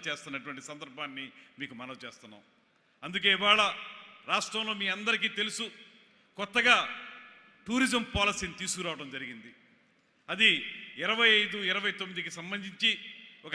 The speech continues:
ఐదు సంవత్సరాలకు గాను ఈ టూరిజం పాలసీని కొత్తగా తీసుకురావడం జరిగింది. దాంట్లో ప్రధానంగా మనం ఆలోచించేటువంటి అంశం ఏంటంటే, ఇప్పటి వరకు చాలామంది ప్రైవేట్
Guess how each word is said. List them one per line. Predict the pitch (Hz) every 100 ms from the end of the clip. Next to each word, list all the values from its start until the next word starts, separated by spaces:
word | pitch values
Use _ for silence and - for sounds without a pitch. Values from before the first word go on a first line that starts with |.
| 180
ఐదు | 220 214
సంవత్సరాలకు | 214 220 226 226 190 202
గాను | 233 240 - - - - 185
ఈ | 180
టూరిజం | 226 240 233 220
పాలసీని | 214 208 208 180 185
కొత్తగా | 180 208 208 202
తీసుకురావడం | - 208 214 208
జరిగింది. | 202 202 220 220 - - - - _ _ -
దాంట్లో | 214 247 240 185 131 - - - - -
ప్రధానంగా | 165 226 254 247 247 226
మనం | 208 196 156 - - 120 170
ఆలోచించేటువంటి | 233 226 196 190 180 175 156 147
అంశం | 180 185
ఏంటంటే, | 165 160 147 196 - - - - - 151
ఇప్పటి | 180 254 247
వరకు | 247 - 247 -
చాలామంది | 202 240 226 226 226 185 139 - - - - _ _ _ _ -
ప్రైవేట్ | 175 226 247